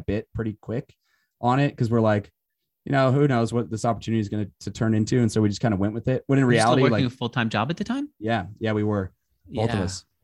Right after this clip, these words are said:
Speaker 2: And you were kind of, it seems like you were eager to get out of there. You couldn't even talk about it really publicly because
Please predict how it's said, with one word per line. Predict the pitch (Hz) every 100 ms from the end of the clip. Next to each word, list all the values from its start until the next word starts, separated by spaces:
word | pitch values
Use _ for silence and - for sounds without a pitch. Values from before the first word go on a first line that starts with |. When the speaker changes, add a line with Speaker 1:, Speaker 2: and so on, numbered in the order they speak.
| -
Speaker 2:
And | 156
you | 165
were | 156
kind | - 156
of, | 180 147
it | 139
seems | - 160 202
like | 160 131
you | 123
were | 110 -
eager | 135 123 123
to | 107
get | 104 101
out | 92 98
of | 92
there. | 85 78 90 - _ _ _ _ -
You | 117
couldn't | - 151 151
even | 131 120
talk | 120 117 123
about | 107 98
it | 95
really | 101 95 95
publicly | - 101 98 95 101 92 90
because | 90 - 98 92 92